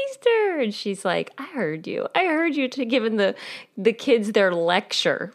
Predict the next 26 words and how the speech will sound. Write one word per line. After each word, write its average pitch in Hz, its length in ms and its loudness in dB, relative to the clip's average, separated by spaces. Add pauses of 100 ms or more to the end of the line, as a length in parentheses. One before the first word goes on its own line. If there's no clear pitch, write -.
before 208 440 0
you 185 140 -2
came 175 300 -4
inside." 160 580 -6 (360)
But 302 140 2
that's 339 260 2
what 392 140 4
we 269 160 0
do, 220 400 2
right? 220 320 2
We 254 160 2
think, 254 360 0
like, 202 380 0 (280)
"Okay, 240 320 -2
let's - 260 -2
just 247 240 -6
portray 233 960 0 (240)
that 214 160 2
we 226 180 2
have 247 300 0
it 240 100 2
all 226 180 4
together 226 520 0
on 202 160 2
the 202 140 2
outside." 208 880 -4